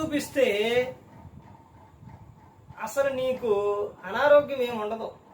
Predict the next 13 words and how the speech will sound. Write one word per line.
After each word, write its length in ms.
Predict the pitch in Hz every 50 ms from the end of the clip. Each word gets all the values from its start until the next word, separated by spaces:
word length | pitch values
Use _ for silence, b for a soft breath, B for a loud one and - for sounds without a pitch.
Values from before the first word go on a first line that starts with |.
| - - - - - - - - - _ _ - - - - - - - - - - - - -
బాధ 400 | 151 147 - 190 226 269 277 294
ఏమి 180 | 294 277 254
ఉండదు, 400 | 240 233 226 247 254 233 - - - - - - -
చింత 260 | 233 240 254 247 -
ఏమి 160 | 302 302 294 269
ఉండదు. 360 | 269 262 254 254 220 - - - - - - - - -
అర్థమవుతుందండి? 720 | 147 - 185 233 262 254 240 233 233 226 214 208 - - - - - - - - - - - - - - - - - - - - - - - - - - - - - - - - - - - - - - - - - - 180
ఎవరినైతే 640 | 190 202 214 254 294 302 311 320 330 311 311 320 302
ప్రతి 300 | - - 269 254 262 269
ఒక్కరిని 580 | 262 254 247 - - - 285 302 311 330 311 254
ద్వేషిస్తావో 1040 | 254 262 254 254 254 247 240 - - 226 220 214 214 214 208 196 185 170 165 190 -
నీకన్నీ 680 | 214 196 196 196 196 185 196 220 240 254 247 277 330
బాధలే, 540 | 311 - - 185 190 196 202 214 208 - -